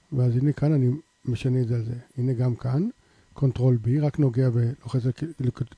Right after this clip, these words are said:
קיצור המקשים, ומשנה את הנושא של ה-, אמ, אני יכול להגיד לו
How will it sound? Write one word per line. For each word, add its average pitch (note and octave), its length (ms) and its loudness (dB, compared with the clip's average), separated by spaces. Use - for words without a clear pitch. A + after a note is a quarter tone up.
קיצור C3 360 0
המקשים, D3 540 0
ומשנה C#3 560 2
את - 140 -6
הנושא B2+ 340 4
של B2 220 -2
ה-, B2 240 -4
אמ, A#2 680 -2
אני C3 60 0
יכול A#2+ 140 -2
להגיד A#2+ 140 0
לו B2+ 60 0